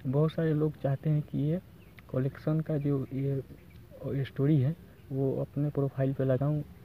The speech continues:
इससे थोड़ा सा professional प्रोफाइल लगने लगता है, तो मेरे प्रोफाइल पे ये नहीं है, जैसा कि आप सभी को मैं दिखा देता हूँ।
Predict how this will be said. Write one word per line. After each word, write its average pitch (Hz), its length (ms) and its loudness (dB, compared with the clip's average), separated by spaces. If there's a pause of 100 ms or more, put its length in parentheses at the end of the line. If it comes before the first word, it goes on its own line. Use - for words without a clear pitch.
(240)
इससे 135 300 -2
थोड़ा 139 280 2
सा 151 160 -2
professional 143 760 -2 (1600)
प्रोफाइल 139 420 2
लगने 147 280 4
लगता 147 300 -2
है, 139 120 -2
तो 175 260 -4 (140)
मेरे 151 320 2
प्रोफाइल 156 480 2
पे 151 140 -2
ये 156 140 4
नहीं 139 280 4
है, 120 260 -4
जैसा 139 260 -2
कि 139 140 -4
आप 135 120 -2
सभी 135 280 -4
को 160 140 -4
मैं 139 460 -2
दिखा 131 260 -2
देता 131 260 -2
हूँ। 127 140 -4